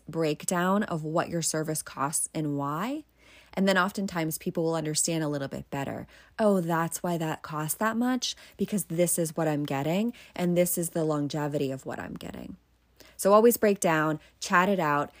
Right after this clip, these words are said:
and, and respond in a manner of, "This is what you're getting, and this is why,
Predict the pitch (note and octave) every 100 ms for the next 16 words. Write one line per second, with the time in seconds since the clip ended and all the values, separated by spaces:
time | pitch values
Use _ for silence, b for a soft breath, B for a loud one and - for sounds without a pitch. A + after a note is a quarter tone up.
0 | B D#3+ D3+ - E3+ D#3+ - F3+ F3 -
1 | - G3 G3 G3+ F3+ E3+ E3 D#3+ D#3+ -
2 | D#3 D3 C#3+ - b b - F#3+ G3 F#3
3 | F#3 F#3 D#3+ E3 D#3+ D3+ D3+ D3 D3 -
4 | C#3+ C#3 C#3+ E3+ B3